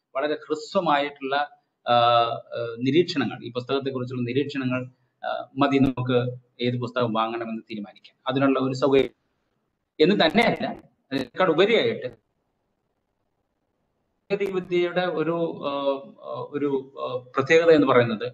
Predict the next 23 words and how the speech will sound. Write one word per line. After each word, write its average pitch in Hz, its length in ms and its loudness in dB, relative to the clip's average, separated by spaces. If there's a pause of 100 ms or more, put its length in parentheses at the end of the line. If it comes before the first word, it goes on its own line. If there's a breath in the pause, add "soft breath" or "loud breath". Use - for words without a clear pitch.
(460)
മറ്റു 156 720 0
കാലത്തേക്കാളും 165 800 4
വളരെ, 147 440 2 (640)
ആ, 135 360 2
വില 147 220 4
കുറച്ച് 170 480 4
തന്നെ 123 480 0 (400)
നമുക്ക് 135 240 4
പുസ്തകങ്ങൾ 131 760 -2
ഇന്ന് 117 220 -4
ലഭ്യമാണെന്നുള്ളതാണ് 107 720 -2
സത്യം. - 300 -12 (1080)
അതുകൊണ്ട് 202 280 4
വായനയുടെ 202 640 6
ഒരു 208 200 6
സാധ്യതകൾ 180 640 4
ഇന്ന് 175 120 -2
കൂടിയിരിക്കുകയാണ്. 143 680 -2 (960)
വായനയിലേക്ക് 208 680 4
നമ്മൾ 180 240 0
എത്തിച്ചേരേണ്ട 196 600 2
ഒരു, 180 420 2 (220)
ആ, 147 40 2